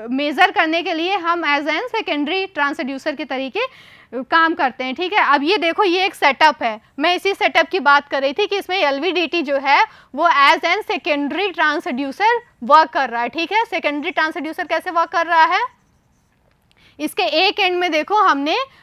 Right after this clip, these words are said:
Bourdon ट्यूब लगा दिया। Bourdon ट्यूब क्या कर रहा है, हमारा प्रेशर, इसका एक एंड फिक्स होता है। ठीक है, फिक्स है, तो हमने प्रेशर अप्लाई किया इसके फिक्स्ड एंड में,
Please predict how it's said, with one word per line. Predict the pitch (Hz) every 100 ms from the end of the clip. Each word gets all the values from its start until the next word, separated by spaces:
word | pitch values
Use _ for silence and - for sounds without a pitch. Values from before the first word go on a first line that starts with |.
| 247
Bourdon | 294 302 311 370
ट्यूब | 381 339
लगा | 359 349 330
दिया। | 302 370 415 - -
Bourdon | 262 302 311 381
ट्यूब | 381 294
क्या | 359 349
कर | 359 339
रहा | 320
है, | 320
हमारा | 302 302 320
प्रेशर, | - 294 285 370 381 151 160
इसका | 294 - 339
एक | 285 370 403
एंड | 403
फिक्स | - 311 - -
होता | 403 403 381
है। | 392 427
ठीक | 440 370 311
है, | 392 403 - _ -
फिक्स | 381 - 392
है, | 453 - _ 339
तो |
हमने | 349 320 349
प्रेशर | 440 311 302 403
अप्लाई | 359 349 311 330
किया | 320 359
इसके | 359 403 415
फिक्स्ड | - 302 285
एंड | 381 392 302
में, | 320